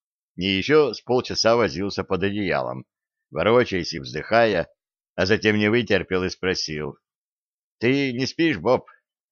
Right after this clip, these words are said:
Я к тому моменту успел уже изрядно задремать,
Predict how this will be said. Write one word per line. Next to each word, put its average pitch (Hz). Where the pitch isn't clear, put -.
Я 98
к -
тому 95
моменту 107
успел 98
уже 98
изрядно 101
задремать, 127